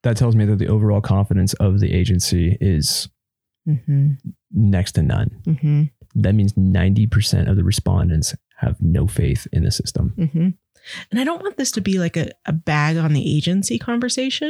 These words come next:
Speaker 1: It's an invitation to do better, though. That's
Speaker 2: It
Speaker 1: for
Speaker 2: is
Speaker 1: fucking
Speaker 2: an
Speaker 1: sure.
Speaker 2: invitation to do better. And it's an invitation to think specifically around,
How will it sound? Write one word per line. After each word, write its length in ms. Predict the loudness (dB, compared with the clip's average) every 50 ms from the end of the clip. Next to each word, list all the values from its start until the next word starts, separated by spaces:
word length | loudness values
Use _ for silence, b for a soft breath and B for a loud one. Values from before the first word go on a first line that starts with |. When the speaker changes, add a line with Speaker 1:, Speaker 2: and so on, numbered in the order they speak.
| -2 -2
Speaker 1:
It's 120 | 0 0 2
an 100 | 2 2
invitation 460 | 2 2 2 2 0 0 2 0 2
to 60 | 2
do 120 | 2 0 0
better, 340 | 0 0 0 0 2 2 2
though. 280 | 2 2 2 0 0 0
That's 160 | 0 0 0
Speaker 2:
It 40 | 0
Speaker 1:
for 60 | -2
Speaker 2:
is 100 | -2 0
Speaker 1:
fucking 180 | 0 0 0 0
Speaker 2:
an 40 | 0
Speaker 1:
sure. 140 | 0 0 2 2
Speaker 2:
invitation 420 | 2 2 0 0 0 0 0 0
to 80 | 0 0
do 140 | 0 -2 -2
better. 300 | -2 -2 -2 -2 -2 -2
And 180 | -2 -2 -2 -2
it's 160 | -2 -2 -2
an 60 | -2
invitation 480 | -2 -2 -2 -2 -2 -2 0 0 0 0
to 100 | 0 0
think 260 | 0 -2 -2 -2 -2
specifically 680 | -6 -6 -4 -4 -2 -2 -2 -2 -4 -4 -4 -4 -2 -2
around, 640 | 0 0 2 2 2 2 2 2 0 0 -2 -4